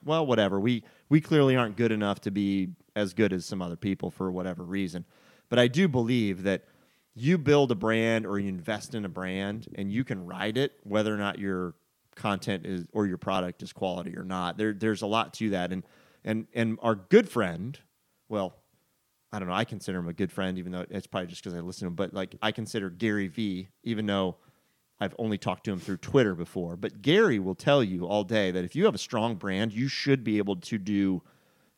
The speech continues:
and branch out to about anything. So, like, B M, like, there's no reason, like, B M W or something like that, that has, like, this incredible, uh, automotive brand,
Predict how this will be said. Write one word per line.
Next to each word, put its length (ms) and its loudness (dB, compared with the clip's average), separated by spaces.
and 120 2
branch 340 2
out 280 -2
to 80 -2
about 260 0
anything. 420 -12
So, 140 0
like, 160 2
B 160 6
M, 180 4
like, 160 2
there's 180 2
no 140 6
reason, 460 4
like, 180 0
B 180 2
M 140 2
W 420 0
or 80 -2
something 320 -8
like 180 -6
that, 240 -2
that 80 -6
has, 180 -4
like, 160 -8
this 180 -10
incredible, 920 -2
uh, 80 -2
automotive 500 2
brand, 400 2